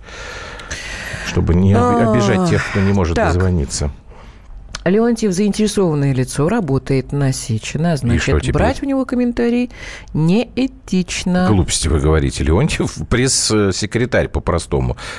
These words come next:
Speaker 1: компании «Роснефть», лицо, которое обязано давать комментарий. Поэтому мы к нему и обращаемся за комментарием.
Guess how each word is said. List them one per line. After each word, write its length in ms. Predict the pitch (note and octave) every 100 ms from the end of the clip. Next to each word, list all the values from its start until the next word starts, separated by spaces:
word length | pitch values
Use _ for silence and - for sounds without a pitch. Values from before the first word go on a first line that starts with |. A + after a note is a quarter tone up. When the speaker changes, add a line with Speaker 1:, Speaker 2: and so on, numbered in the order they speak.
| -
Speaker 1:
компании 420 | F#2 F2+ A#2 A#2
«Роснефть», 460 | G#2 G#2 F#2 C#2+ -
лицо, 260 | E2+ C3
которое 360 | C3 F2+ G#2+ G#2
обязано 440 | A2 A2+ D2+ C#2+
давать 280 | C#2 D#2 F2
комментарий. 600 | - F#2 F#2 - A#1 - - - -
Поэтому 320 | F#2+ G#2 G#2+ G#2
мы 160 | G2+
к 80 | -
нему 180 | G2 G#2
и 40 |
обращаемся 580 | G#2 G2 F2 F2 F2 - - - - - -
за 100 | E2+
комментарием. 640 | G2 F#2 E2 E2+ D#2+ F2